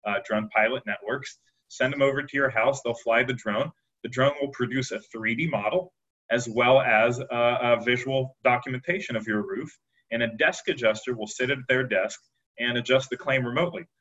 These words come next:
right? So we didn't invent anything in the world of virtual adjusting, but we were the first that enable this for a large loss interior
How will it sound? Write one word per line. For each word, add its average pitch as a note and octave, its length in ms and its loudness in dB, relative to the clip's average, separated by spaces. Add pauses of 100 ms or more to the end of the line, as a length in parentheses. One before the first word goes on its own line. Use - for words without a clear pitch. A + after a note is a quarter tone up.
(260)
right? C3 200 0
So B2 180 0
we B2+ 160 -2
didn't C#3+ 220 -4
invent A#2 480 -2
anything A2 420 0
in G#2 80 -2
the G2+ 80 -8
world G#2+ 280 -2
of G2 120 -12
virtual G#2 400 -6
adjusting, G#2+ 480 -6
but A2 140 -6
we A#2+ 120 -2
were D3+ 120 -4
the A2 140 -10 (160)
first F3+ 280 -2
that B2+ 120 -4
enable C#3 560 -2
this A#2+ 280 -4 (340)
for A#2 100 0
a A2 80 6
large A#2 400 2
loss A2 340 -2
interior B2 580 -2